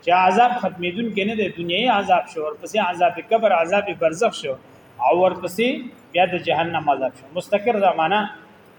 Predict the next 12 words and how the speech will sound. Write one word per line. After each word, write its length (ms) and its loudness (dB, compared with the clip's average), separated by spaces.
آ، 180 4
تفسیر 440 -2
مظهری 360 0
لیکلی 340 -2
دا، 160 0
«یستقر 520 -2
بهم 300 -8
بعد 200 2
الموت، 320 0
عذاب 320 4
القبر 400 2
حتی 400 2